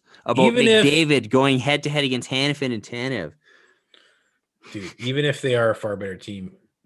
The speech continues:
Speaker 2: they still fucking suck. All right, they'll always suck through the Oilers. I don't even care. In the, um,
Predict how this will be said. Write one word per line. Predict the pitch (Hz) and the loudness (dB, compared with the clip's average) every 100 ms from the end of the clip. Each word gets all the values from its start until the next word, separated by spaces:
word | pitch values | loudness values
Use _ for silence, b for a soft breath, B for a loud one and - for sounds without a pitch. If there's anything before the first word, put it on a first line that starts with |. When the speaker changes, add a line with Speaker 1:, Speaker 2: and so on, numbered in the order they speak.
| _ _ | _ _
Speaker 2:
they | 104 | -16
still | - - - 127 107 | -12 -14 -8 -8 -8
fucking | 104 - 87 - 80 | -10 -10 -10 -4 -4
suck. | - - - - - - | -4 -14 -14 -18 -18 -8
All | 123 | -4
right, | 127 123 - 110 | 0 -2 -4 -16
they'll | 110 | -12
always | 107 131 135 123 | -4 -2 0 -4
suck | - 110 101 - _ | -6 -6 -6 -10 _
through | 98 | -14
the | 95 | -12
Oilers. | 92 92 92 90 - - _ _ _ - - _ _ | -10 -10 -10 -12 -18 -20 _ _ _ -20 -20 _ _
I | 98 | -16
don't | |
even | 92 87 | -16 -12
care. | 80 - _ b b b - | -12 -12 _ b b b -8
In | 120 | -4
the, | 127 131 127 | -2 -2 0
um, | 120 117 113 104 98 | 0 0 -2 -4 -10